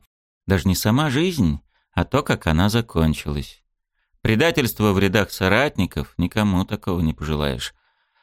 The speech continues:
Но в подлости ехидной я лично не верю. Да, во время того инцидента в баре мне было неприятно.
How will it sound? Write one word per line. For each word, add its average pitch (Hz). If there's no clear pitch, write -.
Но 113
в -
подлости 110
ехидной 107
я 131
лично 82
не 110
верю. 87
Да, 113
во 101
время 113
того 95
инцидента 85
в 78
баре 80
мне 82
было 87
неприятно. 117